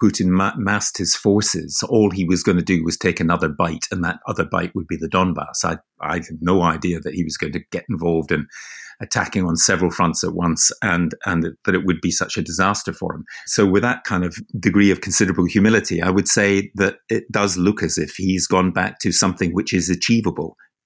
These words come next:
Uh, potentially achievable, which is to take another bite out of the Donbass region. However,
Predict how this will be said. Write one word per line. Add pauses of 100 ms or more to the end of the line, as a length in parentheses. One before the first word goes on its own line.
Uh,
potentially
achievable,
which
is
to (100)
take
another
bite (260)
out
of
the
Donbass
region.
However,